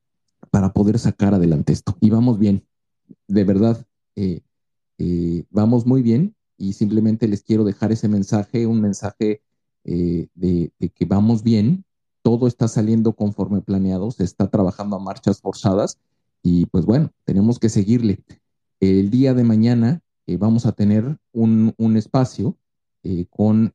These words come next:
eh, Raimundo Rivapalacio y con Beatriz Pajés y con todos aquellos comunicadores que, que desde la mañanera han estado, han estado, eh, en la mira, eh,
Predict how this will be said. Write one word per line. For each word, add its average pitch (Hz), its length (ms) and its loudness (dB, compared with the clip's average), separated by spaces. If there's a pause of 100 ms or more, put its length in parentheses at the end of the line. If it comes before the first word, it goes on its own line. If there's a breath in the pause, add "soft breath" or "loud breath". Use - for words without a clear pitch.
eh, 87 200 0
Raimundo 110 440 2
Rivapalacio 101 680 0
y - 20 -2
con 92 160 -2
Beatriz 87 400 -2
Pajés 107 460 -2 (260)
y - 120 -6
con 110 180 0
todos 143 300 0
aquellos 120 440 0
comunicadores 98 880 0 (440)
que, 85 360 0 (180)
que 90 120 -4
desde 90 240 -2
la 98 100 2
mañanera 104 640 2 (300)
han 117 160 2
estado, 107 680 0
han 98 160 0
estado, 101 640 0
eh, 80 280 -12
en 98 180 0
la 95 80 2
mira, 107 360 2 (460)
eh, 80 320 -2